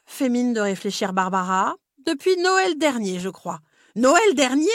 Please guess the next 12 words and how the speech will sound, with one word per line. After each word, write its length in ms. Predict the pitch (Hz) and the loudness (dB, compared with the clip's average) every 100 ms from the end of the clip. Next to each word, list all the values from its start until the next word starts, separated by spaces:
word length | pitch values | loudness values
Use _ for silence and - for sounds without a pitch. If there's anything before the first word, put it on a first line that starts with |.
| 494 494 - _ _ _ - | 0 -2 -8 _ _ _ -4
Mais 180 | 294 370 | -2 -2
pourquoi ? 420 | 392 - - 415 403 - | -4 -8 -2 0 0 2
Comment ? » 480 | 403 415 403 403 - _ _ _ _ _ _ _ _ _ _ _ - | 2 4 4 2 -4 _ _ _ _ _ _ _ _ _ _ _ -2
Arnold 480 | 240 269 339 277 | 0 4 2 2
Bramier 640 | 202 202 233 214 190 226 - _ _ _ _ _ | -4 -4 -4 -2 -4 -4 -8 _ _ _ _ _
a 100 | 220 | -4
les 240 | 233 262 285 | -2 0 0
yeux 80 | |
rivés 360 | 330 269 240 294 | 0 0 -2 -4
sur 140 | - | -6
sa 120 | - 226 | -8 -6
langouste. 680 | 208 160 151 - _ - | -6 -8 -14 -20 _ -20